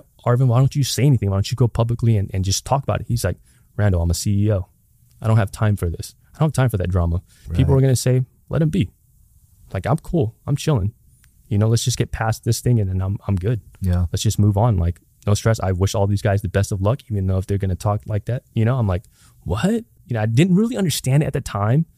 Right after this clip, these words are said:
Speaker 1: until the stuff started happening to me. And then I always revert back to what Arvin said, "Always be the bigger person." And then that just goes so far. I mean, I still am like that now. Like, when things go bad, I'm like,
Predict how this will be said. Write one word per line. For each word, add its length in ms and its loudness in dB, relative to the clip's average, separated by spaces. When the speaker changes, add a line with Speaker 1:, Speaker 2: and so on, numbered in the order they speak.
Speaker 1:
until 180 2
the 60 0
stuff 180 -4
started 240 -2
happening 360 0
to 120 -10
me. 380 2
And 80 -2
then 60 0
I 60 4
always 280 4
revert 380 -2
back 260 -6
to 340 -6
what 160 -10
Arvin 300 -4
said, 360 -10
"Always 240 -6
be 120 -4
the 80 -4
bigger 240 2
person." 460 -2
And 160 0
then 240 0
that 220 0
just 260 -6
goes 420 0
so 880 -2
far. 460 -2
I 120 -8
mean, 300 -4
I 100 -8
still 560 -8
am 180 -4
like 140 -6
that 180 -10
now. 180 -4
Like, 220 -6
when 120 -12
things 160 0
go 100 -6
bad, 140 -8
I'm 100 -8
like, 180 -10